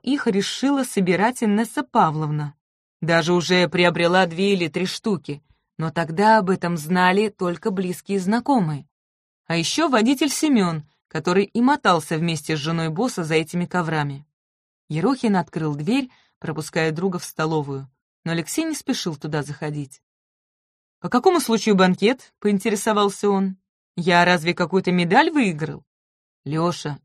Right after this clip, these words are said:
ты победил пятерых из первой десятки. Ты сам уже на высших строчках рейтинга. Ну, если не хочешь, не пойдём». «Пойду», — согласился Метелин. «Кашку гречневую съем, а потом рвану по своим делам».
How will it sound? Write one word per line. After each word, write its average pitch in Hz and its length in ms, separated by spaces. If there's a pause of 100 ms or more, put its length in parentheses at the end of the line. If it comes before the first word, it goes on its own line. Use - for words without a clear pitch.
ты 190 120
победил 185 560
пятерых 190 600
из 190 100
первой 185 360
десятки. 180 640 (380)
Ты 226 100
сам 262 340
уже 180 320 (100)
на 185 160
высших 196 360
строчках 202 500
рейтинга. 160 640 (640)
Ну, 269 220
если 185 300
не 170 100
хочешь, - 420
не 190 80
пойдём». 160 540 (460)
«Пойду», — 160 680
согласился 151 680
Метелин. 156 580 (600)
«Кашку 196 400
гречневую 175 580
съем, 147 500 (120)
а 170 80
потом 190 300
рвану 202 380
по - 80
своим 185 400
делам». 156 480